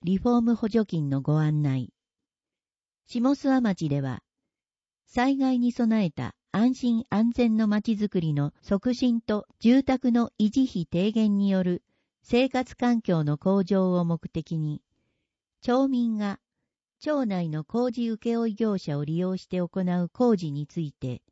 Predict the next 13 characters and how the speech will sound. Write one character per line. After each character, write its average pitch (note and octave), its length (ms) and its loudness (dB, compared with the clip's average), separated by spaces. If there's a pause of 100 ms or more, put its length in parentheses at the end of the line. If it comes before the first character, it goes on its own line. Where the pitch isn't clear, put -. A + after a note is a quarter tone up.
(520)
一 A#3+ 280 -2
部 G3+ 160 0
補 C4+ 160 -2
助 B3 160 0
を D3 200 0
行 D3+ 180 -4
い D3 220 0
ま C3+ 160 -2
す。 - 220 -14 (2250)
工 D4 260 4
事 E3 200 -4
概 D#3+ 360 -2
要。 D3+ 320 -2